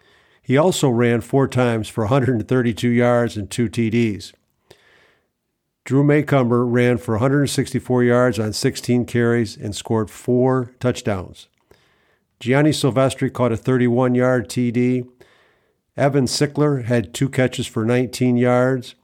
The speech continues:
and Carson Sindoni had two catches for thirty-three yards. Tioga amassed a,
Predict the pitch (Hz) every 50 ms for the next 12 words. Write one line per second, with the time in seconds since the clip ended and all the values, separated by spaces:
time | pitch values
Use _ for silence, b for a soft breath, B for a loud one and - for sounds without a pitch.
0 | _ _ - 104 104 101 - 127 127 131 120 - 131 107 - - 120 107 101 120
1 | 123 123 117 110 110 110 107 92 - - 113 - - 117 107 - - 98 - -
2 | - 101 90 - 123 120 104 107 104 - - 107 101 98 98 101 101 98 98 101
3 | - - _ _ _ _ b b b b b b b b b b b b - -
4 | 139 147 170 170 165 160 139 127 127 131 131 135 123 - - 120 107 127